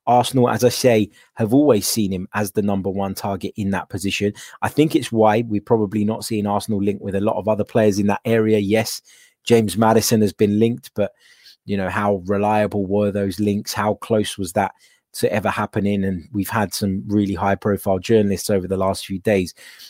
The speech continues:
essentially pour cold water on that and say it's not really gonna, it's not a real possibility. It's not gonna happen. It's unlikely to happen. It's gonna cost too much money. But Odegaard remains in the picture. Odegaard remains someone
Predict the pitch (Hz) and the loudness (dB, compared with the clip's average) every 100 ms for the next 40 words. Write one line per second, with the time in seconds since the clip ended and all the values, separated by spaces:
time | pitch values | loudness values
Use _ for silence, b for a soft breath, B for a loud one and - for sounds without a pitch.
0 | _ - - 110 - 107 - 107 98 - | _ -4 2 2 2 -2 0 2 2 2
1 | 110 101 95 123 - 104 98 101 - 104 | 0 2 2 0 2 0 0 0 -2 -6
2 | 90 107 98 95 - 95 113 107 - 104 | 0 2 2 -2 -8 -8 -2 -2 -2 -4
3 | 98 95 101 95 - b b b 104 92 | -2 -2 -2 -2 -6 b b b -2 2
4 | 120 95 107 98 - 107 - 92 107 98 | 2 2 2 0 -2 -6 -4 0 0 0
5 | - 95 95 - 110 - 104 95 101 - | -2 -4 -4 -2 0 0 -2 -2 -2 -4
6 | 98 98 95 110 107 104 - 98 - 92 | -6 -6 -4 -2 0 0 -2 -4 -4 -4
7 | - 92 - b b b b _ - - | -4 -8 -10 b b b b _ -6 0
8 | 104 101 107 - - 101 92 - 127 120 | 0 2 -2 -4 -2 0 0 2 2 4
9 | 98 107 - 147 151 143 143 131 113 117 | 4 0 0 2 6 6 6 4 6 6
10 | 120 117 113 104 101 101 - 123 - 104 | 6 6 4 2 0 0 0 -2 -2 -6
11 | 85 113 123 123 127 120 117 120 135 147 | -4 0 0 2 2 2 4 4 4 2
12 | 147 135 123 107 90 87 | 0 -2 -2 -2 -4 -8